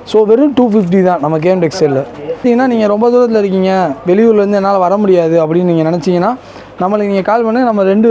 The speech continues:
நாள் நீங்க கொரியர் வாங்கிக்கலாம். குறைஞ்சது பார்த்தீங்கன்னா நம்மகிட்ட பார்த்தீங்கன்னா ஐந்நூறு ரூபாய்க்கு நீங்க பர்ச்சேஸ் பண்ணணும் கொரியர் பண்றதா இருந்தா. இது வந்து இரநூத்தம்பது ரூபா நைட்டினா நீங்க ரெண்டு நைட்டியா எடுத்துக்கலாம், இல்ல நானூத்தம்பது ரூபாய்க்குலாம் நம்ம நைட்டி வச்சிருக்கோம், ஒரு,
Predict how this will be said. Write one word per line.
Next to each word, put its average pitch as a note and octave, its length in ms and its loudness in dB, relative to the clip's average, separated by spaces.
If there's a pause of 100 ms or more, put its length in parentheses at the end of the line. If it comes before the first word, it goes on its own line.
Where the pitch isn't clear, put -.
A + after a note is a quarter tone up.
நாள் A3+ 240 0
நீங்க G3 220 0
கொரியர் F#3+ 260 2
வாங்கிக்கலாம். D3 380 -2 (240)
குறைஞ்சது C4 280 2
பார்த்தீங்கன்னா B3 340 0
நம்மகிட்ட G3 260 0
பார்த்தீங்கன்னா G#3 340 -2
ஐந்நூறு A3 220 2
ரூபாய்க்கு A3+ 220 0
நீங்க F#3 160 0
பர்ச்சேஸ் D#3+ 300 -4
பண்ணணும் C#3+ 280 -2
கொரியர் E3+ 260 0
பண்றதா D3 260 0
இருந்தா. C#3+ 200 -2 (460)
இது G#3+ 120 2
வந்து A#3+ 180 0
இரநூத்தம்பது G#3 420 -2
ரூபா G#3+ 140 0
நைட்டினா F#3+ 380 -2
நீங்க G3+ 220 0
ரெண்டு F#3+ 200 2
நைட்டியா F#3 300 0
எடுத்துக்கலாம், C#3 420 -2 (260)
இல்ல A3+ 200 0
நானூத்தம்பது A3 400 -2
ரூபாய்க்குலாம் A3+ 280 -2
நம்ம F#3+ 200 -2
நைட்டி F#3+ 200 0
வச்சிருக்கோம், D#3+ 440 2
ஒரு, E3 120 0